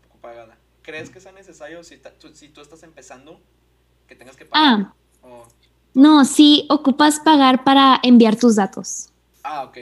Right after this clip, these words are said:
Speaker 1: para enviar tus datos ocupas pagar, pero te van a
Speaker 2: Sí.
Speaker 1: aparecer todas si es gratuito.
Speaker 2: Sí.
Speaker 1: Ok.
Speaker 2: Ujú. Si te interesa uno mucho, es de que, ok, vale la pena, voy a pagarlo.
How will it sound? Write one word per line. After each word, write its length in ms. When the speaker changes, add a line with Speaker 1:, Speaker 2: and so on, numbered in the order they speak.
Speaker 1:
para 140
enviar 240
tus 100
datos 260
ocupas 300
pagar, 340
pero 300
te 140
van 100
a 100
Speaker 2:
Sí. 60
Speaker 1:
aparecer 460
todas 560
si 260
es 400
gratuito. 420
Speaker 2:
Sí. 380
Speaker 1:
Ok. 160
Speaker 2:
Ujú. 180
Si 140
te 60
interesa 440
uno 220
mucho, 340
es 80
de 100
que, 340
ok, 160
vale 160
la 160
pena, 300
voy 140
a 60
pagarlo. 380